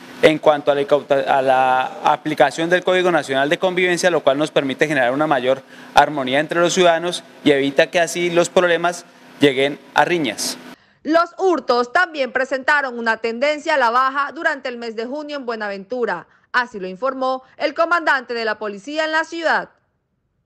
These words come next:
Speaker 1: También manifestamos una reducción del cuarenta y un por ciento en casos de hurto a común. Estos hurtos se refieren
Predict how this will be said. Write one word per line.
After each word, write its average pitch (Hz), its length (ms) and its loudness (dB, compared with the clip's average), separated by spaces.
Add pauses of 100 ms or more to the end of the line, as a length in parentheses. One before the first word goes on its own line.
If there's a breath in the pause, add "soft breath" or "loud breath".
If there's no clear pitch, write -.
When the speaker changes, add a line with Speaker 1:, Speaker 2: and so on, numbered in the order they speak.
Speaker 1:
También 170 280 2
manifestamos 180 640 -4
una 196 180 0
reducción 165 460 -2
del 180 140 2
cuarenta 165 400 -2
y 143 40 -4
un 151 60 -6
por 175 180 0
ciento 190 360 0
en 196 80 -4
casos 165 340 0
de 160 100 4
hurto 139 280 2
a 160 80 -6
común. 180 400 0
Estos 175 340 0
hurtos 185 480 0 (240 loud breath)
se 160 160 4
refieren 143 560 0